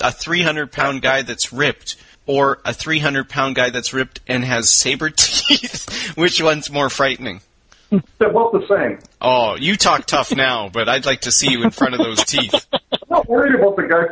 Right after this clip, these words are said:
Speaker 2: fucking biting me. I'm worried about him, like, just pounding the shit out of
Speaker 1: It
Speaker 2: me.
Speaker 1: might even be accidental while he's beating you up.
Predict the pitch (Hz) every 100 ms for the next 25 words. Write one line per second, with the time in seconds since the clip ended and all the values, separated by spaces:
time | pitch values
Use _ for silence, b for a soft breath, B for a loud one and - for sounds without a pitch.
0 | - 190 196 143 - 151 240 165 113 110
1 | - 147 294 170 202 277 151 160 160 -
2 | 147 143 - - 156 156 - 151 180 165
3 | 156 151 - - 135 - 190 214 226 220
4 | 190 185 180 165 175 - 170 175 214 165
5 | 135 139 143 131 - 147 160 160 160 202
6 | -